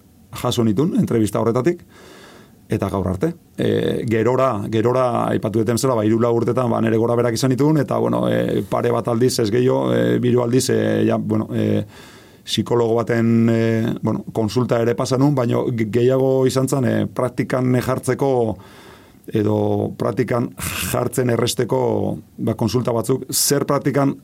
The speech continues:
jarri, ba, ariketa batzuk, e, ba, bueno, ba, krisi bat daukazunen edo edu-, edo, e-, eduki dezakezula iruditzen zaizunen, eta bar, ba, bueno, e, badaude, badaude moduak, e, botikaz aparte, nik zorionez ez nun...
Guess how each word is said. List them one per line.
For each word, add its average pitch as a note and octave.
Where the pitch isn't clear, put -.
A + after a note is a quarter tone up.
jarri, D3
ba, A2+
ariketa B2+
batzuk, C#3+
e, A2
ba, A#2+
bueno, A#2+
ba, A2
krisi A#2+
bat C3+
daukazunen C3
edo A#2+
edu-, A#2
edo, G#2
e-, B2
eduki A2
dezakezula A#2
iruditzen A2+
zaizunen, B2
eta A#2
bar, B2
ba, A2
bueno, G#2+
e, G#2
badaude, A2+
badaude G#2+
moduak, A#2
e, -
botikaz G#2+
aparte, A2
nik G#2
zorionez G#2+
ez G#2
nun... G#2